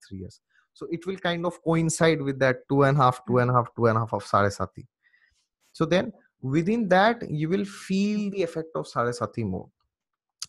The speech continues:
And apart from that, what I have seen is, if you want to, uh, put a third rule to this, if Saturn is transiting in a Dusthana house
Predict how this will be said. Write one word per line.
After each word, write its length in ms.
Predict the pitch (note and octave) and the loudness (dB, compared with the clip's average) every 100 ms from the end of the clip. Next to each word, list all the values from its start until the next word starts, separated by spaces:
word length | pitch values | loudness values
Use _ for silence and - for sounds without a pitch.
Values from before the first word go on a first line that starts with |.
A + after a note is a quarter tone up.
| _ - | _ -4
And 120 | D#3 | -2
apart 400 | C#3 D3 F#3 G3+ | 0 2 4 2
from 240 | - A#3+ G3+ | 0 -2 0
that, 240 | F3+ F3+ | 0 0
what 200 | D#3+ F3 | 0 2
I 80 | D#3+ F3+ | 0 -2
have 100 | F3 | -6
seen 260 | - C#3 | -4 -2
is, 320 | A#2 C3 - - - | -2 -4 -10 -16 -12
if 160 | C3 | -6
you 100 | E3 | -2
want 220 | D#3+ D3 D3 | 0 -2 -4
to, 80 | D3+ - _ - - _ _ - | -14 -18 _ -20 -20 _ _ 0
uh, 240 | A#2+ A2+ | 4 4
put 240 | G#2+ D#3 D3+ | 2 0 0
a 60 | |
third 440 | D3+ - D3 D#3+ C#3 | 0 2 4 4 0
rule 400 | A#2+ C3 D#3 D3 | -2 0 -2 -2
to 120 | A2 | -6
this, 400 | G2 - - - - - - _ _ _ _ _ _ _ _ _ _ _ _ _ _ _ - | -8 -8 -14 -12 -12 -12 -18 _ _ _ _ _ _ _ _ _ _ _ _ _ _ _ -6
if 220 | A3+ A3+ | -4 -4
Saturn 500 | - F3 E3 G3+ G#3+ | -2 2 2 2 2
is 200 | A3 G#3+ - | 2 -2 0
transiting 640 | C#3+ D3 C#3+ D#3+ E3 F3+ | 2 4 2 0 0 0
in 100 | D#3+ | 2
a 80 | D#3+ | 0
Dusthana 800 | C3+ B2+ B2 - - C#3 D3+ C#3 | 0 -2 -4 -6 -4 0 2 2
house 580 | A2 G2+ - - - | 4 0 0 -10 -16